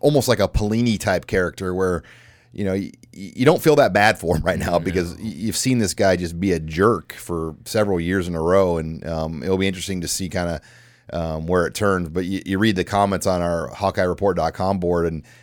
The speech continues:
Speaker 1: I think their fans are just stunned at Nebraska's having the season they're having, and then Iowa obviously is just falling apart and had kind of a Nebraska-like season, um, this year,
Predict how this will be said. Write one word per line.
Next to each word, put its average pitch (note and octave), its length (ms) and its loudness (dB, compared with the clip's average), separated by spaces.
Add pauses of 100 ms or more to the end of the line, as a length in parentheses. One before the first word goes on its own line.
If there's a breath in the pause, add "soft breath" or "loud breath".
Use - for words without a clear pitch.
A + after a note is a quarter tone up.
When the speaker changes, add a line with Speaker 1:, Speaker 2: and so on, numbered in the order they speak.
(260 soft breath)
Speaker 1:
I G2 80 -4
think G2+ 120 0
their A2 120 6
fans F#2 320 0
are F2+ 60 0
just E2+ 160 0
stunned C3 300 4
at G#2+ 100 2
Nebraska's G2 440 2
having F#2+ 200 -4
the F2+ 40 -2
season G#2+ 300 0
they're A2 160 6
having, F#2 320 2
and F#2+ 60 2
then F#2 100 2
Iowa F#2 360 4
obviously F2+ 480 2
is E2 140 0
just F2 220 -4
falling F2 240 2
apart F#2 340 0
and E2+ 80 -4
had F#2 200 0
kind G#2 180 2
of F#2 80 0
a F2 40 2
Nebraska-like F2 760 -2
season, F2 520 -4 (360 loud breath)
um, F2 300 -4
this B2+ 220 4
year, E2+ 380 -2